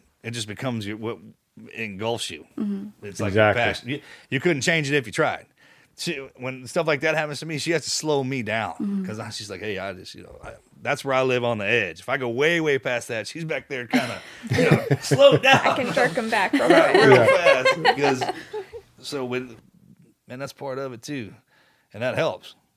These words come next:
Speaker 1: That, that helps you understand.
Speaker 2: Mm-hmm.
Speaker 3: Yes.
Speaker 1: I mean, there's the, you, you, there's the,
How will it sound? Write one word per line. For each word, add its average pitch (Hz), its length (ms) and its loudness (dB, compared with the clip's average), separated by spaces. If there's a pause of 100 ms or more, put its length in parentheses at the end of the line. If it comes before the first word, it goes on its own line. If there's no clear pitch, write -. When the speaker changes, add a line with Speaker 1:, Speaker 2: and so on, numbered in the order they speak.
(200)
Speaker 1:
That, 151 160 -6
that 160 160 -4
helps 175 180 -2
you 160 120 -4
understand. 123 580 -10
Speaker 2:
Mm-hmm. 214 220 -2 (440)
Speaker 3:
Yes. 98 440 -4 (140)
Speaker 1:
I 117 60 -8
mean, 120 140 -6
there's 143 240 -2
the, 113 320 -2 (1040)
you, 127 280 -10
you, 113 280 -14
there's 117 220 -10
the, 101 80 -12